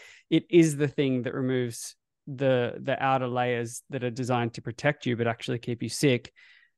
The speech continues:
and finally allow you to realize who you truly are. And, and it is through that process where you find a shit ton of resilience and what joy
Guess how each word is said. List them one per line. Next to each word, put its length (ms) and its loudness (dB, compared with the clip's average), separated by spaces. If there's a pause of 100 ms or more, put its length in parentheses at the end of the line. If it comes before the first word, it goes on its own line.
(120)
and 200 6
finally 480 6
allow 300 4
you 240 2
to 160 -6
realize 420 0
who 80 -2
you 160 -2
truly 400 -4
are. 320 2
And, 280 -8
and 160 -6
it 200 -4
is 280 -4 (520)
through 340 4
that 260 2
process 960 0
where 720 0 (400)
you 140 0
find 600 0 (1300)
a 160 0
shit 760 -2
ton 320 4
of 140 0
resilience 680 -2 (600)
and 220 4
what 260 -2
joy 640 0